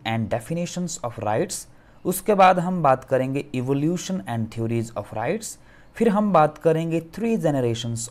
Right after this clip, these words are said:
of rights और लास्ट में हम बात करेंगे राइट्स के ऊपर लिखी गई कुछ महत्वपूर्ण कृतियों के बारे में।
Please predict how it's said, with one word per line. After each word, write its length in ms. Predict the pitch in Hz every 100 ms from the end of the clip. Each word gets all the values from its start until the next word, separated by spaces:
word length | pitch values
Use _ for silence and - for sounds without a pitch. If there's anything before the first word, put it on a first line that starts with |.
| 117
of 180 | 110
rights 380 | 113 131 208 - - - -
और 160 | 135 139
लास्ट 360 | 147 185 -
में 120 | 196 185
हम 220 | 175 160
बात 240 | 123 117 -
करेंगे 360 | 110 104 117
राइट्स 380 | 117 127 156 156
के 160 | - 151
ऊपर 280 | 117 117 113
लिखी 340 | 104 110 117 147
गई 140 | 143
कुछ 320 | 143 - - -
महत्वपूर्ण 580 | 117 113 117 110 104 104
कृतियों 540 | 113 - 139 120 113 101
के 140 | 98
बारे 240 | 95 95
में। 240 | 95 92